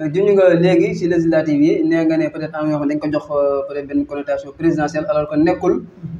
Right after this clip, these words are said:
ay présidentielle, mais daa am ñu, daa am ñoo xam ne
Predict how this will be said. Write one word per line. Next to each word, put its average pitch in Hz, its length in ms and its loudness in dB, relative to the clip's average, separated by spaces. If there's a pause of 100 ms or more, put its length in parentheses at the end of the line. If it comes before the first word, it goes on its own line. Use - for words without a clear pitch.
(120)
ay 160 100 -4
présidentielle, 160 840 -4
mais 165 440 2
daa 185 220 2
am 208 80 -8
ñu, 208 80 -4 (320)
daa 202 200 2
am 202 60 -6
ñoo 196 140 0
xam 180 140 -4
ne 165 40 -2